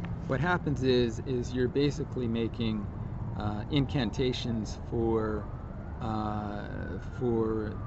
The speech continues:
uh, for your, for its opposite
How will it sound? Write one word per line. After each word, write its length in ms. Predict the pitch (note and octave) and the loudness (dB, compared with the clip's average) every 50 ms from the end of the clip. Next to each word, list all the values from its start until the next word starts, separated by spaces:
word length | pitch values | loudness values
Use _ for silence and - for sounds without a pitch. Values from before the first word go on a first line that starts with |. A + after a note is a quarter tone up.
| - G2 | -6 -4
uh, 480 | G2+ G#2+ - - - - - - - - | -4 -4 -4 -6 -6 -6 -6 -6 -6 -4
for 160 | - C3 A#2 | -2 0 0
your, 360 | A2 A2 A2 A2 A2 A2 G#2+ A2 - - - - - - - - - - - - - | 2 2 2 2 0 0 -2 -4 -6 -6 -6 -6 -6 -6 -6 -8 -8 -8 -8 -6 -2
for 100 | - C#3+ | 2 2
its 120 | B2+ A2 - - | 2 2 0 0
opposite 480 | C#3 C3+ C3 B2+ - C3 A#2 A#2 G#2 | 2 2 2 2 0 -2 -2 -2 -2